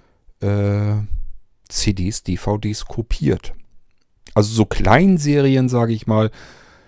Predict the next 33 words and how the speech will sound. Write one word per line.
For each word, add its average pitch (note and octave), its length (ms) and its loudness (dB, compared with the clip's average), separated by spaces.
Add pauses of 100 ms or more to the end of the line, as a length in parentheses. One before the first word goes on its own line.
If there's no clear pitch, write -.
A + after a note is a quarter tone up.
(140)
im F#2+ 200 2
Hunderter-Bereich, B2 800 4
hundert, C#3 300 4
zweihundert, A#2 600 0
dreihundert, G#2+ 320 2
vierhundert, G#2 420 0
fünfhundert F#2+ 500 0
Stück, - 320 -4 (500)
die G2+ 80 0
kann - 180 2
man A2 120 4
da G#2 100 2
mal G2 180 2
eben G#2 180 0
durchjagen. F2 580 0 (2000)
Ich A2+ 200 2
habe E3 320 4
hier C#3+ 340 2
mir C#3 240 2
auch - 120 2
die - 120 -4
Möglichkeit B2 640 2
gebastelt, A#2 800 2 (140)
ebenfalls C3+ 580 -2
mit G2+ 160 -2
Thermotransferdruck G#2 1400 0
zu - 160 -4
arbeiten. - 380 0
Ich A#2 160 -2
habe G2 180 -2
zwei B2+ 460 0
Thermotransferdrucker G#2 1080 -2
hier, B2+ 280 -2